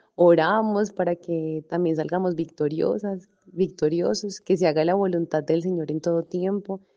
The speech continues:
que sea un juego limpio, y, mm, y bueno, por lo demás, estamos aquí ahora y después de que pase la copa, orando por las intenciones de nuestro pueblo colombiano. Un abrazo en el Señor de parte de todas las hermanas del Monasterio de Clarisas de Montenegro,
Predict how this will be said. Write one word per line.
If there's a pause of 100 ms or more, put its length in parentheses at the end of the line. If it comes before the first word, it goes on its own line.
(260)
que
sea
un
juego
limpio, (440)
y,
mm, (180)
y
bueno,
por
lo
demás,
estamos
aquí
ahora
y
después
de
que
pase
la
copa, (320)
orando
por
las
intenciones
de
nuestro
pueblo
colombiano. (600)
Un
abrazo
en
el
Señor
de
parte
de
todas
las
hermanas
del
Monasterio
de
Clarisas
de
Montenegro,